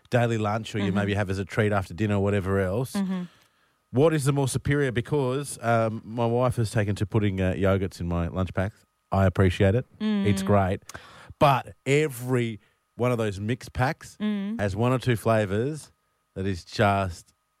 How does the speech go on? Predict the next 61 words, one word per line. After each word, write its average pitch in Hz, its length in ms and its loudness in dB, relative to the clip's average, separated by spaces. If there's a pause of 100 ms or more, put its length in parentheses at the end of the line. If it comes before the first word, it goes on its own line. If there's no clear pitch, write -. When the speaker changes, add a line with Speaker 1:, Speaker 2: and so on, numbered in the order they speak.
(420)
Speaker 1:
dog 82 200 -6
crap. 76 300 -12
You 170 220 -4
just - 160 0
don't 107 180 2
want 104 160 0
it. 85 40 -8
Speaker 2:
Yeah. - 60 -10 (160)
Speaker 1:
And 113 100 4
I'm 120 120 4
looking 135 220 2
at 131 80 0
you, 120 200 -2
caramelised 107 720 2
fig. 104 400 -2 (760)
And 214 140 4
Speaker 2:
Oh, 214 80 4
Speaker 1:
I 208 40 0
Speaker 2:
fig 285 340 -4
can 415 180 -6
get 226 160 0
out 196 200 0
of 165 80 -10
everything, 165 380 -6
Speaker 1:
and 151 100 4
all, 160 120 2
Speaker 2:
if 151 80 -8
you 185 60 -2
Speaker 1:
yeah, 175 120 2
Speaker 2:
ask 151 120 -2
Speaker 1:
it's - 60 -6
Speaker 2:
me. - 100 -2
Speaker 1:
like, 170 120 0
it's, 160 140 -6
Speaker 2:
I've 156 140 2
Speaker 1:
it's 151 40 2
Speaker 2:
got - 100 2
no 175 100 6
Speaker 1:
yogurt. 202 140 0
Speaker 2:
room 196 120 -6
for - 60 -12
Speaker 1:
Keep 156 160 4
Speaker 2:
fig 185 120 0
in 180 60 -2
Speaker 1:
it 160 40 -2
Speaker 2:
my 180 100 -2
Speaker 1:
simple. 185 220 2
Speaker 2:
life. - 260 -10
Speaker 1:
Put 202 160 0
it 208 100 -2
in 185 80 -6
with 151 160 -6
a 120 80 -4
berry 202 600 0 (440)
or 135 180 0
a 123 60 0
mango. 190 640 -4 (720)
Happy 185 320 0
days. 117 360 -2
Speaker 2:
Passion 185 280 -8
fruit. 202 300 -10